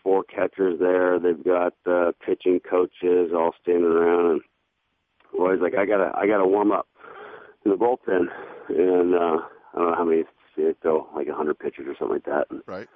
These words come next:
Speaker 1: um, so he's like, "You wanna stand in?" I'm like,
Speaker 2: Which
Speaker 1: "Yeah."
Speaker 2: is brave of you to begin with, but anyway.
Speaker 1: Well, yeah, because, well, first of all, you gotta understand, Roy is not like a social butterfly by any means.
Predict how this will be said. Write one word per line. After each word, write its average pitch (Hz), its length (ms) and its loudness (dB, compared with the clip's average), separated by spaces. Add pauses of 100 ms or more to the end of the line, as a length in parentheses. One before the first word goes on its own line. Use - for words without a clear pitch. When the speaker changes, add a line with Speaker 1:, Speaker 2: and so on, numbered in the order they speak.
(240)
Speaker 1:
um, 73 420 0 (360)
so 113 80 4
he's 98 100 0
like, 104 220 0 (960)
"You 101 100 2
wanna 107 240 2
stand 107 280 2
in?" 156 260 0 (1300)
I'm 82 140 0
like, 78 380 0 (140)
Speaker 2:
Which 214 220 -2
Speaker 1:
"Yeah." 214 60 -4
Speaker 2:
is 156 80 -6
brave 185 460 0
of 147 120 -4
you 151 140 -4
to 135 80 -2
begin 123 400 -4
with, 85 280 -10
but 110 140 -10 (120)
anyway. 107 440 -6
Speaker 1:
Well, 143 80 4
yeah, 147 200 2
because, 156 540 0 (460)
well, 139 280 0 (100)
first 226 260 -2
of 139 60 2
all, 117 160 4
you 117 100 4
gotta 131 140 2
understand, 107 360 2
Roy 151 360 2
is 113 80 -2
not 120 260 2
like 104 200 0
a 95 80 -10 (120)
social 110 360 0
butterfly 82 500 0
by 82 200 2
any 87 120 4
means. 82 340 -2